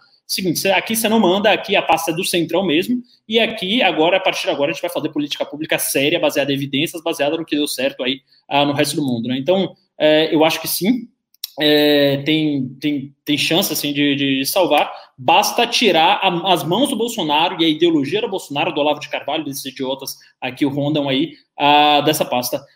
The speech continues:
Só um adendo aí da, da última coisa, muita gente falou do Amoedo, eu acho o Amoedo uma, uma boa alternativa, sim, tá? Acho que é um cara que tá começando a aprender a dialogar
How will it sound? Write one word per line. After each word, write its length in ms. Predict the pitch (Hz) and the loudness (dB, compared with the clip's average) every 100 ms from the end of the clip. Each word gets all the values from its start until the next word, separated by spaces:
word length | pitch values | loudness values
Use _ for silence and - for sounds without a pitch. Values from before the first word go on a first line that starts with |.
| _ | _
Só 340 | - - 247 | -10 0 2
um 100 | 247 | 4
adendo 240 | 196 185 175 | 4 4 4
aí 120 | 165 | 4
da, 180 | 165 151 | 4 2
da 60 | |
última 280 | 151 156 143 | 0 -4 -4
coisa, 180 | 208 185 | -4 -4
muita 160 | 170 165 | -2 -4
gente 120 | 160 | -2
falou 180 | 160 156 | -4 -2
do 80 | 156 | -2
Amoedo, 300 | 156 175 220 | 0 0 0
eu 220 | 185 185 | 2 2
acho 160 | 202 | 0
o 20 | 196 | -4
Amoedo 180 | 202 | -2
uma, 200 | 190 190 | 0 0
uma 100 | 180 | -2
boa 300 | 165 180 185 180 | -2 -2 -2 -4
alternativa, 580 | 156 151 170 160 165 170 | -4 -4 -4 -4 -6 -8
sim, 220 | - 131 | -6 -10
tá? 80 | 127 | -10
Acho 100 | - | -12
que 60 | |
é 40 | 139 | -6
um 20 | |
cara 160 | 147 143 | -6 -4
que 60 | |
tá 120 | 151 | -6
começando 360 | - 139 139 147 | -4 -6 -6 -6
a 20 | |
aprender 260 | 139 139 139 | -4 -2 -2
a 60 | |
dialogar 560 | 139 143 139 131 147 | 0 0 0 0 -2